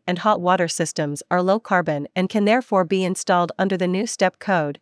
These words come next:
because Fortis B C bought methane that was captured from compost heaps, sewage,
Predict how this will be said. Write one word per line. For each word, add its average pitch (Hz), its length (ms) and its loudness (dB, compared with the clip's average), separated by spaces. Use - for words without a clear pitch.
because 190 300 -2
Fortis 240 400 -2
B 202 160 -2
C 170 320 -2
bought 175 280 2
methane 165 640 -2
that 170 140 2
was 175 120 -4
captured 214 460 -2
from 170 160 -6
compost 196 540 -2
heaps, 208 440 -6
sewage, 214 520 0